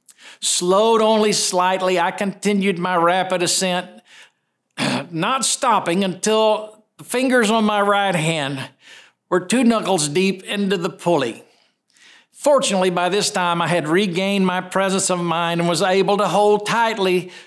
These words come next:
to the rope in spite of my pain. At approximately the same time, however, the barrel of bricks hit the ground and the bottom fell out of the barrel. Devoid of the weight of the bricks,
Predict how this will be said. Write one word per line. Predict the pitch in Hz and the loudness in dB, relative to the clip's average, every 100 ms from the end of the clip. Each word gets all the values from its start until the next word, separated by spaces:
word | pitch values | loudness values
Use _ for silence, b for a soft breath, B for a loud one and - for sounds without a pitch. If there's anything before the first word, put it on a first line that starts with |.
| B | B
to | 220 | -4
the | 226 | -2
rope | 202 202 208 185 | 0 2 2 0
in | 180 175 | -4 -2
spite | - - 208 170 170 | -4 -2 0 0 0
of | 180 143 | -2 -2
my | 156 151 - | -4 -4 -6
pain. | - 190 156 110 113 B B B B - | -4 -2 -2 -4 -8 B B B B -8
At | 247 | -4
approximately | 240 247 294 226 247 220 208 | -2 0 0 0 0 0 0
the | 190 | 0
same | - 277 277 196 | 0 0 0 0
time, | - 175 156 147 | 0 -2 -2 0
however, | 156 165 175 | 2 2 2
the | 185 | 0
barrel | 156 147 202 220 208 | -4 -2 0 2 2
of | 160 | 0
bricks | 170 214 214 - | 0 -2 -2 -6
hit | - 226 233 | -4 -6 -4
the | |
ground | 240 220 165 165 190 | -4 -2 0 0 0
and | 208 | 0
the | 220 | -2
bottom | 240 254 220 208 208 | 0 2 2 0 -2
fell | 208 180 | 0 0
out | 170 | 2
of | 180 | 0
the | 196 | -2
barrel. | 180 214 185 139 113 - B B B B 147 | -2 -2 2 2 0 -8 B B B B -2
Devoid | 170 131 214 233 220 208 | -2 2 2 4 2 0
of | - 185 175 | -2 -4 -2
the | |
weight | 180 196 208 196 202 | 0 2 0 -2 -2
of | 147 - | -4 -6
the | 143 | -10
bricks, | 143 262 226 160 - - - | -4 -2 0 -2 -4 -4 -6